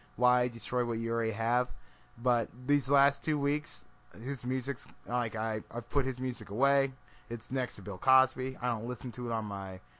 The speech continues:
um, on Spotify anymore. I just can't give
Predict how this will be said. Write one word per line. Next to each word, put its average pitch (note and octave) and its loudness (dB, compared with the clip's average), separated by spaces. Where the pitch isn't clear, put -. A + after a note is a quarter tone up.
um, G2+ -4
on A#2 0
Spotify C#3 6
anymore. B2 -2
I B2 -2
just B2 -14
can't D3 -6
give C3+ -2